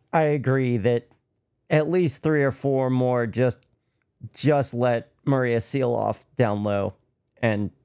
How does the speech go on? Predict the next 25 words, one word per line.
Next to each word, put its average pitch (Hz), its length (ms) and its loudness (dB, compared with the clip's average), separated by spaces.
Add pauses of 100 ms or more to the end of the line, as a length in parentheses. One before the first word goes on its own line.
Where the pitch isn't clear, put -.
(180)
get 120 180 2
her 110 180 0
a 110 60 0
touch, 107 420 -4
get 110 140 0
her 101 160 -2
a 107 60 -2
catch 107 300 -4
inside, 101 440 -2
and 98 100 -4
let 98 160 -2
her 98 160 -4
work. - 440 -10 (480)
Because 131 500 0 (1800)
teams 226 680 -2
seem 220 300 -4
to 190 140 -2
not, 165 440 0 (2250)
I 202 100 4
don't 208 160 0
wanna 143 140 2
say 143 180 0
not 123 280 0
respect, 117 640 -2
but 113 300 -2